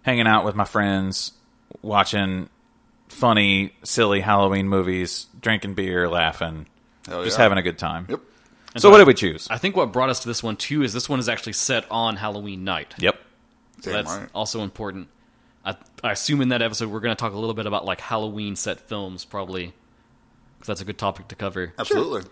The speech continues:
Speaker 3: So we're gonna go with a eighties classic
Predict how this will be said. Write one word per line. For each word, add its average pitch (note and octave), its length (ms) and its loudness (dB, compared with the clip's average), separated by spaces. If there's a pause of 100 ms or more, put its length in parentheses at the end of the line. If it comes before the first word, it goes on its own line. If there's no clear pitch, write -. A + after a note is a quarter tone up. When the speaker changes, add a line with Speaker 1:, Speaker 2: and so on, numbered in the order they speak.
(120)
Speaker 3:
So - 140 -10
we're A#2+ 80 -4
gonna C3+ 160 2
go C3+ 180 0
with B2 340 0
a - 40 -8
eighties A#2 520 -4
classic A2+ 600 -4